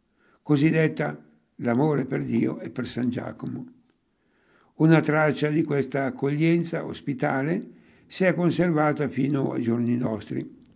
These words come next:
I pellegrini che arrivano a Santiago a piedi hanno il diritto di vitto nell'albergo della Fondazione Nobel, Parador, proprio di fianco alla basilica.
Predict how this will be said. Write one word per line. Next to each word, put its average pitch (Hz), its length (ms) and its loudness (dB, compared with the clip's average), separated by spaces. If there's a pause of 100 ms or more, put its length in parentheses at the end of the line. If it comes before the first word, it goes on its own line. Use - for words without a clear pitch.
(720)
I 160 120 -2
pellegrini 208 540 6
che - 120 2
arrivano 156 300 4
a 131 60 2
Santiago 127 760 -2
a - 80 -8
piedi 170 460 0
hanno 139 240 0
il 135 60 -4
diritto 156 420 0
di 131 160 0
vitto 185 460 0
nell'albergo 147 720 -2
della 139 220 -2
Fondazione 71 760 -2
Nobel, 117 580 -2 (880)
Parador, - 540 -6 (640)
proprio 160 320 0
di 170 140 2
fianco 147 420 0
alla 151 120 2
basilica. 117 600 -2